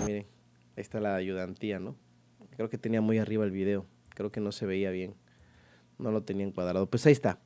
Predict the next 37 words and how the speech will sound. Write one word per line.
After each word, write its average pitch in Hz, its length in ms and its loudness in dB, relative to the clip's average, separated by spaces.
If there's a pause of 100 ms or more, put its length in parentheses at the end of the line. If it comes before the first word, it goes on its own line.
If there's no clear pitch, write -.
(540)
Pues 143 140 4
amigos, 214 520 12
esta 170 320 6
es 170 40 10
la 170 60 8
información 156 680 4
que 151 120 2
te 131 140 -4
traigo 143 340 4
por 147 140 6
el 139 60 6
momento. 127 500 0
Como 139 200 0
siempre, 120 520 -4 (160)
más 123 340 -2
adelante, 117 760 -2
más 113 180 -2
videos. 120 460 0 (340)
¿Será 104 320 -6
que 120 140 -8
se 107 160 -8
cumpla 107 640 -2
esto - 380 -4
que 107 100 -4
dijo 110 480 -2 (380)
este 110 320 -4
diputado 110 500 2
Huerta 113 580 0 (140)
en 101 160 -4
aquel 117 480 -2
once 123 320 -2
de 107 140 -2
diciembre 110 440 -4
del 95 140 -4
dos 95 140 -8
mil 110 160 -6
trece? 117 340 -2